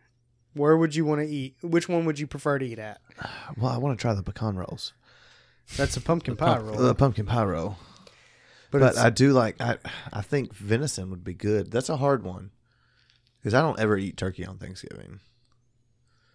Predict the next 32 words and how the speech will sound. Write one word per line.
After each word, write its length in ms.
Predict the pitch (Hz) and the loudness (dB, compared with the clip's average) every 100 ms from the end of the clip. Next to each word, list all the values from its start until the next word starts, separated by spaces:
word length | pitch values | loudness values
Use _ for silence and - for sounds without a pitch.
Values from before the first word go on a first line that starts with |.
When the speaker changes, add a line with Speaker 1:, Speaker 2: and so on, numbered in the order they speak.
| _ _ _ _ _ _ _ _ _ - | _ _ _ _ _ _ _ _ _ -14
Speaker 2:
Uh, 680 | 127 123 127 120 117 107 95 90 95 - - - - _ | -8 -6 -4 -4 -6 -6 -8 -8 -12 -14 -18 -20 -20 _
Speaker 3:
<laughs> 680 | _ _ _ - - - - | _ _ _ -20 -16 -14 -10
Yet 240 | 107 131 | -6 -6
he 120 | 117 | -6
picked 380 | 107 - 113 - | -6 -4 -6 -8
it. 240 | - - - | -14 -10 -6
<laughs> 180 | - 131 | 0 4
Speaker 2:
Yeah, 180 | 135 113 | 6 6
I, 80 | 113 | 4
well, 160 | 123 | 4
I 100 | 123 | 4
mean, 280 | 117 107 98 95 - | 4 0 -2 -4 0
I 80 | 117 | 4
thought, 320 | 120 104 - | 4 2 0
like, 220 | 107 98 | -2 0
the 60 | 101 | 2
Speaker 1:
Well, 240 | 175 180 170 | 8 12 12
I 120 | 170 | 10
Speaker 2:
viewers 40 | 180 | 6
Speaker 1:
mean, 120 | 180 | 6
Speaker 2:
were 60 | 175 | 6
Speaker 1:
that's 180 | 170 | 6
the 80 | 180 | 4
number 220 | 165 151 | 4 4
one 220 | 151 147 131 | 2 2 4
pick. 360 | 147 123 117 | 2 2 0
Speaker 2:
Yeah, 180 | 82 - | 0 0
Speaker 1:
Yeah, 80 | - | 2
Speaker 2:
it 40 | |
Speaker 1:
I 80 | 156 | 2
Speaker 2:
was 100 | 165 | 2
Speaker 1:
mean 580 | 156 151 156 160 156 | 2 0 -2 -6 -10